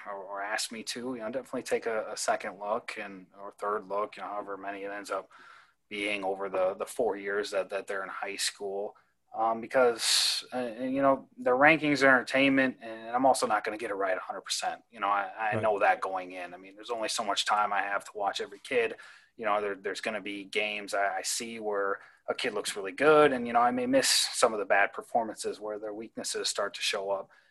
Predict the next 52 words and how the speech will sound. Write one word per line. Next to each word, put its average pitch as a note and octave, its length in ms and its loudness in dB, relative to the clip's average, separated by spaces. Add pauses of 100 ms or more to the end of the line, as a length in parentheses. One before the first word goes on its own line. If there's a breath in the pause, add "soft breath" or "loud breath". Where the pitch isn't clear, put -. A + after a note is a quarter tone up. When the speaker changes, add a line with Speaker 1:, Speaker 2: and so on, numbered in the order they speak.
(160 soft breath)
Speaker 1:
a-, C#3+ 40 2
and C#3 240 4
that's C3 180 6
vice A#2 260 8
versa A2 480 2
there. G#2 240 4
So - 180 -2
a - 20 0
lot E3 200 8
of A#2+ 60 -6
kids A#2 240 -8
get G#2+ 120 -6
caught G#2+ 300 4
into, G#2+ 600 -8 (500)
um, F#2 440 0 (280 loud breath)
a - 60 -10
situation C3+ 680 0
where G#2 120 -4
maybe C#3 240 0
I C3 60 6
just B2 180 0
saw B2+ 180 8
'em A2 80 2
on F#2 100 -2
a - 40 -10
bad G#2+ 300 -2
night, G2 300 -6 (100)
or G2+ 220 -10
maybe A#2+ 220 -4
I - 20 4
saw A#2+ 220 6
'em A#2 60 6
on A2+ 80 4
a G#2+ 60 -2
really A2+ 200 -6
good A#2+ 280 -6
night. F#2+ 300 -4 (380 soft breath)
And, C3+ 240 6
you C3+ 80 4
know, C3+ 80 8
one C#3+ 220 6
game C3+ 240 4
like A2 200 0
that, A2 260 6
you G#2+ 60 -10
know, G#2+ 100 -4
if A2 100 -6
I'm A2+ 120 -2
only, A2 300 -2
especially, B2 420 0
you A2 100 -8
know, G2+ 140 -4